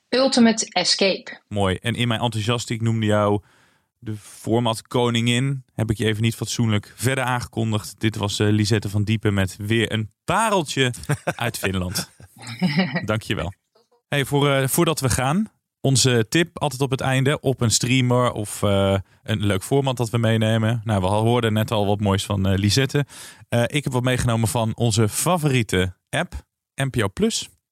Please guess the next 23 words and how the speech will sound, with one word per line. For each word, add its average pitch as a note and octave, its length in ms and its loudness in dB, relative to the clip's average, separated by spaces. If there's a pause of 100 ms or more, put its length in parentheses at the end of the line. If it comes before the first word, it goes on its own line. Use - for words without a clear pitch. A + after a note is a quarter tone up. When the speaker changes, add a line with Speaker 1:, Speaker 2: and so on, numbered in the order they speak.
(100)
Speaker 2:
Daar - 140 -2
staat B2+ 320 -2
de A#2 80 4
documentaire A2 680 0
Louis B2 260 2
op. - 220 2 (680)
Hij F#2+ 260 -4
liep G#2 180 2
weer B2+ 120 2
eens C#3 100 2
een C#3+ 80 0
keer C#3+ 100 2
vast, - 340 -2
maar A#2 340 -2
dat A2+ 160 -2
gaat C3 180 -2
natuurlijk A2+ 360 -2
over G2+ 380 0
de A2+ 160 2
grote A2+ 340 0
Louis G#2+ 280 2
van G2 100 -2
Gaal. A#2+ 380 -2